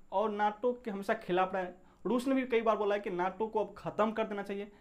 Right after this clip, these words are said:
क्योंकि जिस लिए बनाया गया था सोवियत संघ के लिए, अब तो सोवियत संघ है ही नहीं। लेकिन नाटो का जो है सो अब क्या हुआ कि जो अमेरिका है, पहले उसका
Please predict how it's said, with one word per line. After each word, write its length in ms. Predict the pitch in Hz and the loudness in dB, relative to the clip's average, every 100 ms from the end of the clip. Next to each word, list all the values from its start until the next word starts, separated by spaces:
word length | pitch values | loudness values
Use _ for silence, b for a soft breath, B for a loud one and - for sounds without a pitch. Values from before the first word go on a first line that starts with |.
| b | b
क्योंकि 200 | 208 220 202 | -4 0 0
जिस 280 | 165 247 | 0 0
लिए 140 | 277 277 | 2 4
बनाया 240 | 214 196 | 4 2
गया 160 | 170 151 | 2 2
था 120 | 196 | 0
सोवियत 300 | 202 202 208 | -2 0 -2
संघ 180 | 180 170 | -4 -4
के 60 | 180 | -2
लिए, 80 | |
अब 80 | 220 | -2
तो 80 | 233 | -4
सोवियत 320 | 240 226 233 | -4 0 0
संघ 200 | - 233 | -2 -6
है 140 | 208 269 | 2 6
ही 80 | |
नहीं। 180 | 285 180 - b b b b b b b - | 6 4 -4 b b b b b b b 0
लेकिन 360 | 190 269 320 | 4 6 6
नाटो 380 | 214 220 220 320 | 4 2 2 -2
का 160 | 302 254 | 0 0
जो 160 | 214 208 | 0 -2
है 100 | 214 | -2
सो 160 | 247 240 - - - | 0 0 -2 -4 0
अब 140 | 226 | 2
क्या 120 | 208 | 2
हुआ 140 | 147 202 | 0 0
कि 180 | 240 233 | -2 -6
जो 200 | 208 240 240 185 | -2 0 0 2
अमेरिका 360 | 208 240 240 | 4 4 4
है, 220 | 160 131 - - - - 170 | 2 -2 -14 -20 -20 -6 2
पहले 200 | 190 226 | 6 6
उसका 220 | 220 | 4